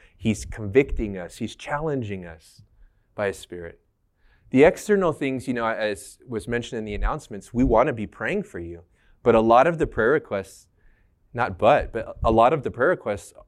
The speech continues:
that come in are a lot of times about the external things. Finances. I understand.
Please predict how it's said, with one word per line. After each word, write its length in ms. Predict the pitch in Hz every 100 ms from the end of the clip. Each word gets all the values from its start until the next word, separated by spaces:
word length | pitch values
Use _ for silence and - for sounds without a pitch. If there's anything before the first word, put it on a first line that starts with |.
| _
that 240 | 110 104 -
come 320 | - 131 127
in 580 | - 127 147 104 98 98 _ _ _ _ 113
are 340 | 104 104 -
a 80 | 113
lot 280 | 98 98 131
of 80 | 120
times 300 | 113 101 95
about 260 | 92 92
the 80 | 98
external 480 | 92 - - 101 90
things. 320 | - 82 85 _ _ _ _ _ _ _ _ _ _ _ _ _ _ _ _ _ - - - _
Finances. 840 | - 104 113 101 90 90 87 _ _ _ - _ -
I 140 | 98
understand. 640 | 117 104 - 90 117 92